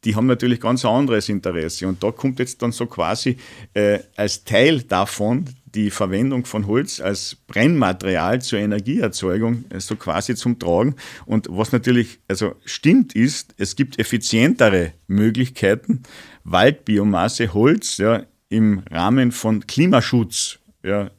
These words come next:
zu verwenden. Das Ideal wäre ja die berühmte Kaskadennutzung. Ja, also Holz wird sehr stofflich verwendet. Was hat das für einen Sinn? Ja, da ist der Kohlenstoff im Material gebunden.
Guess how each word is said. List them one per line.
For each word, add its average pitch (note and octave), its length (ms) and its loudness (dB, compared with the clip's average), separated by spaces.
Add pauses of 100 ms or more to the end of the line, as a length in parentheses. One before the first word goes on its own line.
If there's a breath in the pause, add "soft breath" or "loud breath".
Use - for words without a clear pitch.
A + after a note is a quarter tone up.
zu - 160 -4
verwenden. F#2+ 560 -2 (400 loud breath)
Das - 260 -6
Ideal A2 600 4
wäre G#2+ 240 4
ja C3+ 320 2 (240)
die A2 100 -2 (140)
berühmte A#2 480 2
Kaskadennutzung. A2 1120 0
Ja, G2 140 -2
also F#2+ 260 -2
Holz C3+ 300 0
wird A2 160 -4
sehr A2 140 -2
stofflich B2+ 840 0
verwendet. A#2+ 640 0 (380 loud breath)
Was - 160 -6
hat A#2 120 -2
das A#2+ 100 -4
für A#2 120 -4
einen A2 80 0
Sinn? D#3 340 2
Ja, G#2+ 120 0
da G#2+ 40 0
ist A2+ 140 -4
der A2 60 -4
Kohlenstoff B2 800 -2
im A#2+ 300 2 (100)
Material A2+ 640 4
gebunden. G#2 760 0